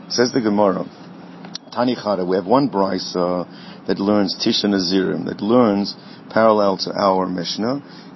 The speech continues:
that it's talking about nine people, and all nine people are Nazirim. However, Tanya Idach, there's another brisa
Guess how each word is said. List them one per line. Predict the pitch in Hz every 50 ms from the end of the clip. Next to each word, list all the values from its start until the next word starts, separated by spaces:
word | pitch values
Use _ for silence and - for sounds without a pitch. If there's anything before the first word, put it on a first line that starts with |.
| - 98 92
that | 101 101 98 95 92 - - - -
it's | - 98 - -
talking | 123 117
about | 110 98
nine | 98 101 104 107 117 123 120 101
people, | - - 107 107 92 - 101 113 117 107
and | - 101 98
all | 107 113 110
nine | 107 107 104 104 95
people | - 107 95 - 98
are | 95 92
Nazirim. | 95 92 87 - 92 92 82 - 76 - - - - - - - - - -
However, | - 78 - - 127 147 120 110 101
Tanya | - - 101 98 98 -
Idach, | - 131 123 117 104 101
there's | 95 90 92
another | 101 113 127 147 120
brisa | 95 101 101 104 - 95 - - 101 104 101